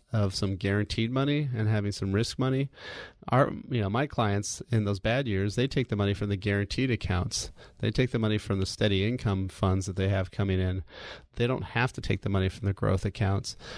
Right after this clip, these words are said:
On the great years, like a twenty seventeen, then you take the money from the growth accounts and you don't, don't touch all the other accounts. So, you know, if you have both, then you, then you've got options. But the problem for most people is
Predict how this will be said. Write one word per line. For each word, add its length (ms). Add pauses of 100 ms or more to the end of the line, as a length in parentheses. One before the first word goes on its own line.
(240)
On 140
the 80
great 260
years, 280
like 200
a 20
twenty 260
seventeen, 800 (420)
then 140
you 80
take 200
the 80
money 180
from 140
the 60
growth 300
accounts 500
and 120
you 80
don't, 260
don't 300
touch 280
all 140
the 120
other 140
accounts. 400
So, 280 (440)
you 80
know, 120
if 240
you 80
have 360
both, 500
then 200
you, 240
then 160
you've 220
got 180
options. 540
But 140
the 80
problem 400
for 140
most 240
people 300
is 180